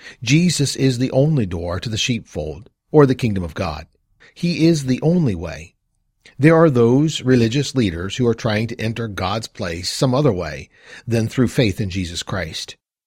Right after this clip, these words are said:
Jesus is the way, the truth, and the life. No man cometh unto the Father but by him.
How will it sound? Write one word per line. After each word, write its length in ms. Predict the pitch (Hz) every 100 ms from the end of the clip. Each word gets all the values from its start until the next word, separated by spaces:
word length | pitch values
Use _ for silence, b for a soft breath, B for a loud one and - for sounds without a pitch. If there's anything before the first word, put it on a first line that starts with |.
| _ _ _ 131
Jesus 540 | 113 120 95 110 -
is 300 | - 95 104
the 100 | 120
way, 280 | 139 95 90
the 120 | 110
truth, 360 | 123 113 95 -
and 100 | 120
the 60 |
life. 380 | 151 165 95 - B B B B
No 240 | 135 165
man 280 | 175 175 165
cometh 300 | - 165 147
unto 140 | 147 143
the 100 | 135
Father 300 | 156 175 120
but 180 | 104
by 160 | 107 101
him. 340 | 123 165 82